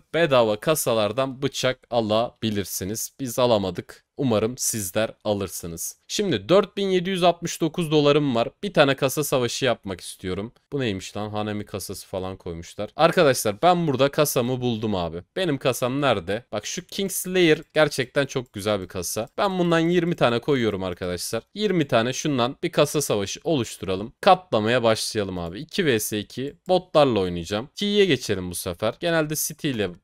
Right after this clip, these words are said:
oynuyorduk. Bakalım arkadaşlar saat şu an gecenin beşi. Beşinde izleyen var mı dedim. Bayağı da varmış lan. Oğlum bayağı da var da çok kötü başladık ya.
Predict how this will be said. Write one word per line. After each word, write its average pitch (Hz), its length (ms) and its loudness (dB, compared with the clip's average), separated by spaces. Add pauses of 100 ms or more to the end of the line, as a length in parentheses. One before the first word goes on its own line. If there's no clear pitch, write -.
oynuyorduk. 87 640 -8
Bakalım 190 380 4
arkadaşlar 135 520 0
saat - 340 0
şu - 180 0
an 170 220 0
gecenin 151 560 0 (120)
beşi. 147 460 0 (180)
Beşinde 143 720 -2
izleyen 135 560 -2
var 143 140 2
mı 113 200 -6
dedim. 117 340 -4 (360)
Bayağı 110 340 4
da 110 120 0
varmış 101 420 -4
lan. 95 160 -10 (600)
Oğlum 113 260 -4
bayağı 117 240 2
da 120 100 -2
var 123 200 0
da 104 60 -4
çok - 240 -12
kötü 113 200 -8
başladık 95 560 -6
ya. 82 300 -8